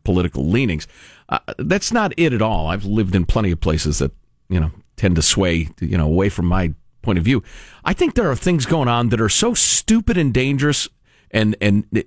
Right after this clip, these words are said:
and indefensible in California. And if the, the voters had any idea, they would reject it soundly.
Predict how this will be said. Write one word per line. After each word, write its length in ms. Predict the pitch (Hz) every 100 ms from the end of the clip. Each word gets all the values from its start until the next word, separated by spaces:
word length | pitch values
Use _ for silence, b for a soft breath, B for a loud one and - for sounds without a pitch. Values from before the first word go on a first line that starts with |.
| 82
and 280 | - 98 101
indefensible 640 | - 156 196 - 165 135 117
in 80 | 98
California. 400 | 117 101 123 104 B B
And 100 | 147
if 120 | 185
the, 180 | 226 156
the 380 | - - 151 151
voters 920 | 85 175 151 165 120 160 320 302 139
had 200 | 127 120 -
any 320 | 170 214 214
idea, 600 | 180 147 107 123 87 67 b b -
they 120 | 170
would 240 | 147 135
reject 560 | 113 139 104 165 170 -
it 180 | 156 -
soundly. 840 | - - 139 143 120 90 80 -